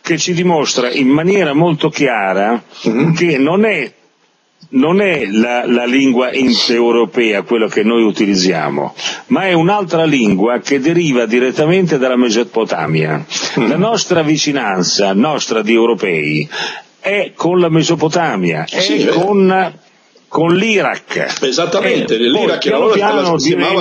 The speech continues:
Speaker 1: diremo
Speaker 2: la Mesopotamia
Speaker 1: tante
Speaker 2: a quei
Speaker 1: cose.
Speaker 2: tempi.
Speaker 1: Allora, questo, questa saldatura, questa saldatura, è inutile che questi ci raccontano le balle,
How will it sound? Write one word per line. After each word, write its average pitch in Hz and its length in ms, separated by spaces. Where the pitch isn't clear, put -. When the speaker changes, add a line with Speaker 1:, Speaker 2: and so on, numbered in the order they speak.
Speaker 1:
diremo 135 200
Speaker 2:
la 131 120
Mesopotamia 151 460
Speaker 1:
tante 185 140
Speaker 2:
a 139 60
quei 127 140
Speaker 1:
cose. 123 120
Speaker 2:
tempi. 90 380
Speaker 1:
Allora, - 320
questo, 185 680
questa 185 340
saldatura, 135 960
questa 165 320
saldatura, 127 1080
è - 100
inutile 160 440
che 120 80
questi 127 280
ci 127 120
raccontano 117 540
le 107 100
balle, 82 420